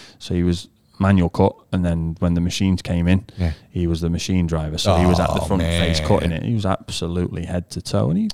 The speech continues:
Speaker 1: did, you know, that
Speaker 2: Coal, coal miner's lung.
Speaker 1: and that was unfortunately in them days
Speaker 2: Yeah.
Speaker 1: accepted that that's just a man's job.
Speaker 2: Yeah.
Speaker 1: Well,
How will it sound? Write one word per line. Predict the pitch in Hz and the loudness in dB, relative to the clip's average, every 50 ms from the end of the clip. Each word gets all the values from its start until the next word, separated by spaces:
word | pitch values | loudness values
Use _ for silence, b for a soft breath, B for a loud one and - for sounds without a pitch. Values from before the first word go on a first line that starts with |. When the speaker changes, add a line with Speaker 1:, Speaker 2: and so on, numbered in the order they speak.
| - | -6
Speaker 1:
did, | - 233 214 247 - - - - | -6 -4 -4 -4 -6 -10 -14 -8
you | - 151 151 | -4 0 0
know, | 104 87 85 101 - - - | 2 2 2 0 -4 -6 -2
that | - 113 107 | 0 2 2
Speaker 2:
Coal, | 95 92 - - - - - | 2 0 -4 -8 -16 -14 -6
coal | - 113 104 | 0 0 2
miner's | 98 92 92 92 92 - | 2 4 2 2 0 0
lung. | 95 98 110 110 92 78 | 0 0 0 0 -2 0
Speaker 1:
and | - 98 101 | 2 4 6
that | 113 113 - | 6 4 4
was | - 92 90 | 2 2 2
unfortunately | 90 87 85 - 104 123 - - - - - 82 80 82 92 98 | 2 2 2 4 4 4 4 2 -2 -6 -6 -4 -4 0 0 0
in | 87 87 | 2 2
them | 90 98 98 | 4 2 2
days | 82 82 73 - 92 90 - - _ _ _ _ - | 2 0 -4 -6 -6 -6 -8 -10 _ _ _ _ -10
Speaker 2:
Yeah. | 92 85 82 80 - _ _ _ _ _ _ _ _ _ - | -6 -6 -6 -6 -8 _ _ _ _ _ _ _ _ _ -6
Speaker 1:
accepted | 98 95 - - - - 104 - - - - 85 80 - - - - _ _ _ - | -6 -6 -4 -4 -2 -2 -2 -2 -4 -8 -8 -8 -8 -8 -10 -14 -16 _ _ _ -6
that | - 82 - - | -6 -6 -6 -6
that's | - 92 90 - | -8 -10 -10 -10
just | - - - - - | -12 -12 -12 -8 -6
a | 87 | -4
man's | 85 85 82 82 80 - | -2 -2 -2 -2 -4 -6
job. | - 85 87 - - - _ _ b b b b | -6 -6 -6 -6 -6 -12 _ _ b b b b
Speaker 2:
Yeah. | 101 90 82 - | 0 0 0 2
Speaker 1:
Well, | 92 90 92 85 85 | 2 4 4 4 2